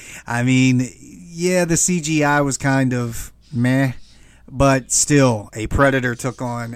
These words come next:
a freaking grizzly bear, man. <laughs> But this is, this is kind of where one of my gripes, uh, is going to surface,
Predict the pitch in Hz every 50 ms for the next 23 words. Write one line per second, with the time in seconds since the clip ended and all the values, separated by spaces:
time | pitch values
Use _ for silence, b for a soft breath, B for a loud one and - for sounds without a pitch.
0 | - - 113 110 110 107 - - 131 131 117 - - 127 117 110 107 104 113 113
1 | 113 117 120 127 127 117 110 110 107 107 104 101 101 101 101 101 101 101 104 104
2 | 143 - - - - 214 214 202 175 - - - - - - - - - 208 233
3 | 247 247 247 208 - - 165 185 190 220 302 277 - 247 202 165 - 185 190 202
4 | 208 196 - 175 - - 190 190 185 170 160 151 160 156 151 147 147 147 143 143
5 | 151 151 147 127 131 135 131 127 120 131 131 131 131 131 113 - - - - -
6 | - _ _ _ - 110 110 104 104 101 98 101 - - 123 113 - - 131 127
7 | 123 110 - 113 101 - - 131 127 123 113 - 113 110 113 - -